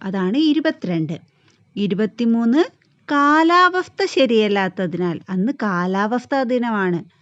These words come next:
അടുത്തത് ക്ഷയരോഗം പിടിച്ചു, ഇരുപത്തിനാല്. അപ്പോൾ നമുക്ക് ഒരിക്കൽ കൂടി നോക്കാം. മാർച്ച് എട്ട്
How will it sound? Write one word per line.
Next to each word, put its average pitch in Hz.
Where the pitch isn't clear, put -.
അടുത്തത് 196
ക്ഷയരോഗം 302
പിടിച്ചു, 175
ഇരുപത്തിനാല്. 196
അപ്പോൾ 226
നമുക്ക് 214
ഒരിക്കൽ 196
കൂടി 254
നോക്കാം. 208
മാർച്ച് 202
എട്ട് 240